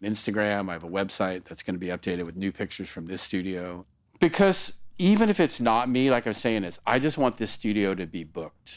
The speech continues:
I want people to, to use it to record. Like, if it's not me recording, like you or Anne Marie or some of these young kids or outside engineers, I know you had Rayto on. Because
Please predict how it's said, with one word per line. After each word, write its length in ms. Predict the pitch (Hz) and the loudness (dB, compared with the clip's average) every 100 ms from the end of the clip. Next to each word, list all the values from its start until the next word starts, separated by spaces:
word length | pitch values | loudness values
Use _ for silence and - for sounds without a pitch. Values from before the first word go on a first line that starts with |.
| - - - | -20 -18 -6
I 80 | |
want 280 | 101 104 104 | -2 0 0
people 360 | - 104 98 92 | -2 -4 -2 -6
to, 340 | - 95 85 85 - | -4 -6 -6 -10 -10
to 120 | 104 | -4
use 340 | 95 104 104 98 | 2 2 2 -2
it 100 | 85 | -6
to 120 | 95 | -6
record. 580 | 87 - 87 82 78 78 - - | -8 -10 -10 -10 -14 -20 -20 -12
Like, 260 | 85 80 | -12 -10
if 140 | 113 110 | -10 -6
it's 280 | 90 - - | -6 -6 -4
not 400 | 107 113 110 - - _ - | 2 2 2 -2 -18 _ -14
me 360 | 98 120 123 127 | -2 0 2 2
recording, 720 | 127 - 120 120 127 143 139 _ _ _ | -2 0 0 0 -2 -4 -10 _ _ _
like 180 | 85 - | -12 -4
you 360 | 113 117 117 104 | 2 4 4 2
or 160 | 92 | -2
Anne 260 | 117 113 113 | -2 0 2
Marie 300 | 110 110 113 | 2 2 2
or 80 | 101 | 0
some 200 | - 101 | -4 -4
of 60 | 98 | -4
these 220 | 98 87 | -6 -2
young 220 | 104 107 | -2 -2
kids 420 | 98 113 107 101 | -2 0 0 0
or 140 | 98 80 | -6 -4
outside 440 | 95 104 113 101 | -2 -2 0 0
engineers, 560 | 101 101 104 101 101 - | 0 -2 -4 -4 -4 -6
I 80 | 95 | -6
know 100 | 98 | -6
you 140 | 95 | -6
had 80 | 87 | -8
Rayto 480 | 98 101 104 107 101 | -4 -4 -2 -2 -2
on. 300 | 95 92 95 - - | -2 -4 -8 -12 -4
Because 680 | 135 - 196 202 190 - | -2 2 4 4 2 -4